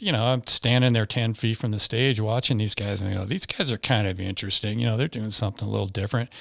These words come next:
And this, again, was kinda getting into the post-grunge kinda thing, but they had a p-, kinda grungy kinda sound, so it was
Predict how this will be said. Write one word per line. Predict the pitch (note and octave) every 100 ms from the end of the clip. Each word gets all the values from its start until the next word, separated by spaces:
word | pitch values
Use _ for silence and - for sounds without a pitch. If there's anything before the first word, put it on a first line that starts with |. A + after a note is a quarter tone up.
| - -
And | C#3+ F3
this, | - -
again, | C3+ A2 C3+ D3 C3
was | A2+ A#2
kinda | - C3+ B2+ G#2+ - - - _ _
getting | - C#3 B2+
into | B2+
the | G#2+
post-grunge | - B2 A2 - - A2+ A#2 B2+
kinda | - A#2 G#2+
thing, | C#3 C3+
but | G2+
they | A#2
had | B2+
a | G#2+
p-, | - D#2+
kinda | - C3+ G#2+
grungy | G2+ G#2 A#2 A#2 A#2
kinda | - A2+
sound, | G2+ A#2+ A2+ B2
so | - G#2+ G#2 - -
it | C#3
was | B2